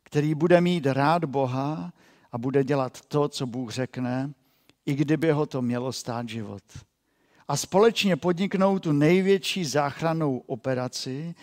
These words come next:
jakou svět kdy zažil.“ A mě to fascinuje.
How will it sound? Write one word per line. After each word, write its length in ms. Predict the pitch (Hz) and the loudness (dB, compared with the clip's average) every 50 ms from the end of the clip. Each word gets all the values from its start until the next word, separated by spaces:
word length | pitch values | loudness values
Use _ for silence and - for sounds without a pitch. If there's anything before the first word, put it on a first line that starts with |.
| - - - - _ _ | -20 -20 -20 -20 _ _
jakou 360 | 120 123 117 - 120 113 110 | -8 -8 -8 -6 -10 -10 -8
svět 540 | 101 - - - 117 117 113 113 - - _ _ | -10 -10 -8 -6 -4 -4 -4 -4 -6 -12 _ _
kdy 440 | 113 107 110 101 110 107 107 107 113 _ _ _ | -14 -12 -10 -8 -8 -8 -8 -10 -16 _ _ _
zažil.“ 460 | - 107 107 101 101 - 113 120 - - 110 _ _ _ _ _ _ _ _ _ _ _ _ _ _ _ _ _ _ _ _ _ _ _ _ - _ - _ _ _ _ _ _ _ | -16 -14 -14 -14 -12 -16 -16 -18 -18 -20 -20 _ _ _ _ _ _ _ _ _ _ _ _ _ _ _ _ _ _ _ _ _ _ _ _ -20 _ -20 _ _ _ _ _ _ _
A 60 | 120 | -8
mě 100 | 127 123 | -6 -6
to 100 | 120 120 | -6 -6
fascinuje. 520 | 113 127 120 - - - 113 107 101 92 | -8 -10 -10 -8 -10 -10 -10 -10 -12 -14